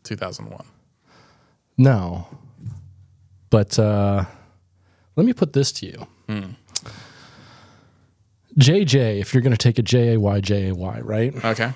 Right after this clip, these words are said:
Speaker 2: Uh, each of those is gonna add up, add up to thirty-six, right?
Speaker 1: Okay.
Speaker 2: Thirty-six plus thirty-six is gonna be seventy-two.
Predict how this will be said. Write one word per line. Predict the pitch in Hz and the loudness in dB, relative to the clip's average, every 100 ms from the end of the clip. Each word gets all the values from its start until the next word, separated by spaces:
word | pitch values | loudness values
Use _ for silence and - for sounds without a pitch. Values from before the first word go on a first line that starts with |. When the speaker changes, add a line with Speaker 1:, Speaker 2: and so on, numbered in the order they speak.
| - | -2
Speaker 2:
Uh, | 131 110 113 | 2 2 2
each | 139 - | 2 2
of | 147 | 2
those | 123 113 | 2 0
is | |
gonna | 104 107 117 - | 0 0 0 0
add | 117 110 - | 0 0 0
up, | 117 107 - - | 0 -2 -2 0
add | 110 | 2
up | 110 - | 2 0
to | 104 101 98 | 0 2 0
thirty-six, | - - 113 95 - - - - | 0 2 2 0 -6 -6 -4 -2
right? | 107 101 - - - | 0 0 -2 -10 -10
Speaker 1:
Okay. | 107 - 123 117 156 - - _ _ _ | -8 -4 -4 -4 -6 -8 -16 _ _ _
Speaker 2:
Thirty-six | 151 165 196 135 123 | 4 4 2 0 0
plus | - 107 - | 2 0 4
thirty-six | 127 120 120 101 87 - - - - _ _ _ _ | 2 4 2 -2 -2 -2 -4 -6 -12 _ _ _ _
is | - | 2
gonna | 120 | 4
be | 107 | 4
seventy-two. | 98 127 104 95 - - | 2 0 0 -2 0 -2